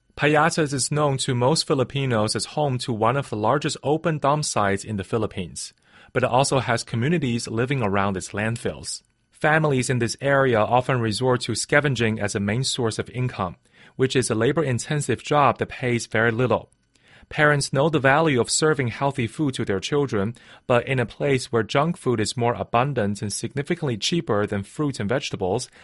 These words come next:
residents are left with very little choice.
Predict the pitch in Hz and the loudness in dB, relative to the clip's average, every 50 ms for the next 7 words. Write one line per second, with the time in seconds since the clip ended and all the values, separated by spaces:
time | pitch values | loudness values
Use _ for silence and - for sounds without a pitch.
0 | - _ _ 117 131 160 165 190 190 190 180 175 139 120 113 113 120 123 135 - | -20 _ _ 0 2 2 2 2 0 0 0 0 -2 -2 0 2 2 0 0 -2
1 | - 123 104 107 - - 104 107 120 139 151 123 117 101 101 98 - - - 110 | -6 -4 -4 -4 -4 -2 -2 0 0 0 0 -2 -2 -6 -6 -8 -6 -2 -2 -2
2 | 92 - - - - - | -2 -2 -6 -10 -10 -12